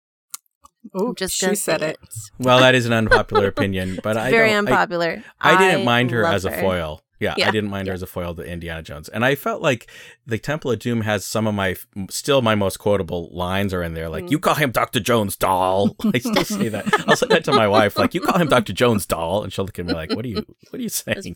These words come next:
Speaker 2: wrong with
Speaker 3: Like,
Speaker 2: you?
Speaker 3: there's a lot of lines that just kinda stuck with me that are very humorous in that show.
Speaker 2: Yeah.
Speaker 3: And a lot of very classic indie humor where
Speaker 2: Yeah.
Speaker 3: he's like, "See you later, Lao She," or whatever. And he slams a plane closed and it's the guy's
Speaker 2: <laughs>
Speaker 3: airline,
Speaker 2: It's his
Speaker 3: right?
Speaker 2: plane,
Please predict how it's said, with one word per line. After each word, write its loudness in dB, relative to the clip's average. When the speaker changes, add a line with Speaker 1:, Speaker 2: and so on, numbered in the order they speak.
Speaker 2:
wrong -2
with -8
Speaker 3:
Like, 2
Speaker 2:
you? -2
Speaker 3:
there's 2
a 0
lot 2
of -2
lines 0
that -2
just -6
kinda -2
stuck -2
with -4
me -2
that -4
are -4
very 0
humorous -4
in -4
that -4
show. -2
Speaker 2:
Yeah. -2
Speaker 3:
And 0
a 2
lot 2
of -4
very -6
classic -4
indie -6
humor -4
where 4
Speaker 2:
Yeah. 4
Speaker 3:
he's -2
like, 0
"See -4
you 0
later, 4
Lao 2
She," -2
or 2
whatever. 0
And -4
he -10
slams -2
a -4
plane -2
closed -2
and -2
it's -6
the -4
guy's 0
Speaker 2:
<laughs> -14
Speaker 3:
airline, 4
Speaker 2:
It's -4
his -16
Speaker 3:
right? 4
Speaker 2:
plane, 0